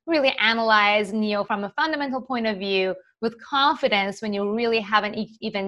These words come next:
used its products. As I always say, it's best to invest in things that you know. So whether or not you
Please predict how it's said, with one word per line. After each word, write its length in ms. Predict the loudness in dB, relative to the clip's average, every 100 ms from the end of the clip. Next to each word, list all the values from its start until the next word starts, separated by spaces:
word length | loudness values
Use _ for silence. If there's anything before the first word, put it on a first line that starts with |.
| -8 _
used 300 | -6 -4 -4
its 140 | -8 -4
products. 400 | 0 0 -2 -6 -4
As 120 | 0
I 60 | 2 4
always 240 | 2 0 0
say, 100 | 4 6 4 0
it's 140 | -10 0
best 440 | 6 8 6 0 -10
to 60 | -6 -2 -2
invest 380 | 4 4 4 0 -8
in 80 | -8 -4
things 400 | -4 -2 -4 -6 -10 0 2
that 260 | 4 2 0
you 200 | -6 -4 -4 -4
know. 360 | -4 -4 -8 -6 -2
So 40 | 2 4
whether 200 | 4 4
or 60 | 4
not 100 | 2 2 -2
you 100 | -4